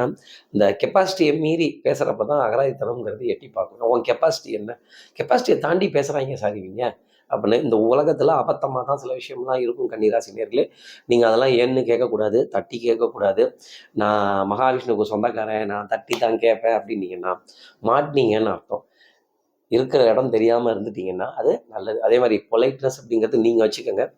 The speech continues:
அடுத்தவங்களுக்கு இருக்கணுங்கிற அவசியம் உங்களுக்கு தேவை. அடுத்து இருக்கிற துலாம் ராசி நேயர்களை பொறுத்தவரையிலும் பிள்ளைகள் விதத்துல மகிழ்ச்சி, மாலை நேரத்துல பண வரவு,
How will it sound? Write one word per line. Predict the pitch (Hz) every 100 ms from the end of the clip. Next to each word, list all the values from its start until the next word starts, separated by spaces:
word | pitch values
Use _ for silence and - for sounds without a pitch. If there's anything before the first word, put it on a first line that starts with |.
| _
அடுத்தவங்களுக்கு | 107 107 - 135 123 107 101
இருக்கணுங்கிற | 98 104 120 104
அவசியம் | 95 - - 123 -
உங்களுக்கு | _ 101 92 185 208
தேவை. | - - _ _ - - - - -
அடுத்து | 151 151
இருக்கிற | 165 131 127 135 123 -
துலாம் | 120 135 139
ராசி | 131 123 120
நேயர்களை | 117 113 113
பொறுத்தவரையிலும் | - 101 101 98 104 117 113
பிள்ளைகள் | - 147 180 180 151
விதத்துல | 110 104 - -
மகிழ்ச்சி, | 95 92 87 - _ _ _ _ 143
மாலை | 120 156 175
நேரத்துல | 147 117 113 131
பண | 160 - 113 120
வரவு, | 101 101